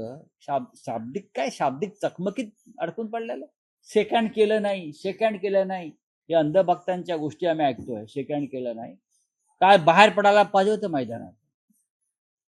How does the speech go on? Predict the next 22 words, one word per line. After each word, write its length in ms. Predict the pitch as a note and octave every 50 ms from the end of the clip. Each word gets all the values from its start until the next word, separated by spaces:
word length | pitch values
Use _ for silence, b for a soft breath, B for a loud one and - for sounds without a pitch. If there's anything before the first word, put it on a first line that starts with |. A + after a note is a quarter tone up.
| _ A2 A2
जय 240 | B2 E3+ F#3 A3+ A3+
शहाना 680 | - - F#3+ D#3+ C#3 D#3 D#3+ D#3 D#3 E3+ F#3+ A3 A3+
नैतिक 440 | A3+ G3 D#3+ D#3 D3 D#3 - G3 -
अधिकार 340 | D#3 B2+ C#3+ D3+ F#3+ F#3+ F3+
आहे 180 | F3 F#3+ G#3+
का 380 | F#3+ F#3 F3 E3+ E3+ E3+ E3+ F3 F#3 A3+ - _ _ _ _ _ - B2+
या 160 | D3+ E3+ F#3
देशाचा 520 | E3 D3 D#3+ D#3 D3+ - F3 F3 E3 F3+ F3
नागरिक 380 | D#3+ C#3+ C#3+ D3+ E3+ F3+ D3+
म्हणून 260 | C#3+ C#3+ D3+ E3 E3+
घेण्याचा? 520 | D#3 D3 D3 D#3 D#3 C#3+ D#3 D#3+ E3 F3 F#3+ _ _ _ _ _ _ _ _ _ _ _ _ _ _ _ _ _ _ _ _ _ _ _ _ _ _ _ _ _ _ _ _ _ _ _ _ _ _ _ _ A2+
जय 220 | A#2 E3 F#3+ A3 A3
शहा 380 | - - F3+ F3 E3+ D3+ A2 - - _ _ - A#2+
या 140 | C#3 D#3+ F3
व्यक्तीला 640 | F3 D#3+ D#3+ D3+ - - F#3 F#3 E3+ D3+ A#2+ - - _ _ _ _ _ _ _ _ _ _ _ _ _ _ _ _ _ _
काय 120 | F3 F#3
तुमच्या 340 | F#3 - F#3 F3 D3+ G#3 G3
राष्ट्रभक्तीचा 760 | F3+ F3+ F3+ - - G3+ G3 F3 E3+ C#3+ - G3 F#3+ - F#3
हा 80 | F3 F#3
गुजरात 340 | F3 D#3+ D3+ D#3+ F#3 G3 F#3+
पॅटर्न 460 | - - F#3 E3+ D3 F#3+ F#3 E3+ E3+
आहे? 260 | E3 E3 E3 - _